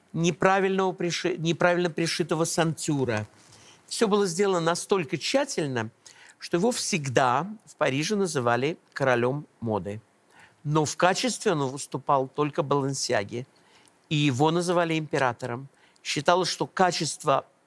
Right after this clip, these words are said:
именно отделки внутренности платья у Баленсиаги было выше, чем у Диора.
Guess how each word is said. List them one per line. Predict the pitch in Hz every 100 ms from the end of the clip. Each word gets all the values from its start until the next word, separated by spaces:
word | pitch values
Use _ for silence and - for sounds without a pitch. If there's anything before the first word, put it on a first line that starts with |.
| _ _ _ _
именно | 180 214 247 233 240 -
отделки | 165 139 160 151 -
внутренности | 120 135 120 117 110 110 - -
платья | 151 170 - - _ _ _ _ _ _
у | 151
Баленсиаги | 139 160 156 - 175 185
было | 175 196 202
выше, | 165 165 196 131 - 135 131 - _ _ _ _ _ _
чем | - - 139 -
у | 156
Диора. | 123 151 135 113 113